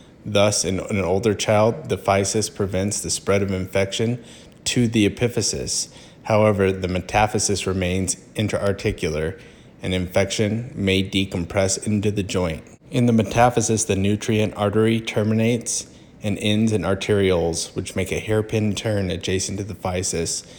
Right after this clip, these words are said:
and feed into the larger venous sinusoids. This results in turbulence and sludging and slowing down of the blood flow, which can lead to deposition of the bacteria.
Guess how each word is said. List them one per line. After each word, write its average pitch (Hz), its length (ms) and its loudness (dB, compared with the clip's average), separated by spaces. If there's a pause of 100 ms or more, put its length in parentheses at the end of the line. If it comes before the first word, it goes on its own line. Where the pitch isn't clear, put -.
(260)
and 95 160 -6
feed 104 220 0
into 92 240 -2
the 87 180 -2
larger 92 440 2
venous 92 440 -2
sinusoids. 85 840 -2 (640)
This 117 240 0
results 104 400 2
in 90 160 -2
turbulence 113 720 2
and 92 220 -2
sludging 82 600 0
and 80 180 -4
slowing 107 460 2
down 90 460 0
of 95 180 -12
the 92 100 -4
blood 90 320 0
flow, 76 380 -4 (360)
which - 240 -2
can 92 180 -4
lead 90 300 0
to 90 480 -2
deposition 92 1000 0
of 95 140 -2
the 92 80 -2
bacteria. 90 880 0